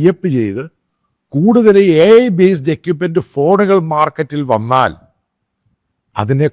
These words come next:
കോമ്പീറ്റ് ചെയ്യാൻ വേണ്ടി ആപ്പിൾ ഇൻഡസ്ട്രിക്ക് കഴിയില്ല. ഇതെല്ലാം ക്ലബ് ചെയ്താണ് ഈ എക്കണോമിസ്റ്റിനകത്ത് ഈ ആർട്ടിക്കിൾ വന്നിരിക്കുന്നത്. നിങ്ങൾ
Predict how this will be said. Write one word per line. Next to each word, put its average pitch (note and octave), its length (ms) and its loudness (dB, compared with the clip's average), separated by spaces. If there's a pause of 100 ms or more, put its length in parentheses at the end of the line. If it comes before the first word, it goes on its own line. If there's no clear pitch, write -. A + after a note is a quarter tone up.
(100)
കോമ്പീറ്റ് D3+ 600 0
ചെയ്യാൻ G#2+ 360 -2
വേണ്ടി G2+ 200 -8 (180)
ആപ്പിൾ C3+ 220 -8 (100)
ഇൻഡസ്ട്രിക്ക് G2 580 -16
കഴിയില്ല. D#2+ 420 -6 (1120)
ഇതെല്ലാം B3+ 400 4 (120)
ക്ലബ് F#3 360 0
ചെയ്താണ് D3+ 420 2 (140)
ഈ C#3+ 40 -4 (120)
എക്കണോമിസ്റ്റിനകത്ത് D3+ 800 -6
ഈ G2+ 40 -6 (100)
ആർട്ടിക്കിൾ A#2+ 320 -8 (100)
വന്നിരിക്കുന്നത്. F2+ 640 -8 (840)
നിങ്ങൾ C#3+ 160 2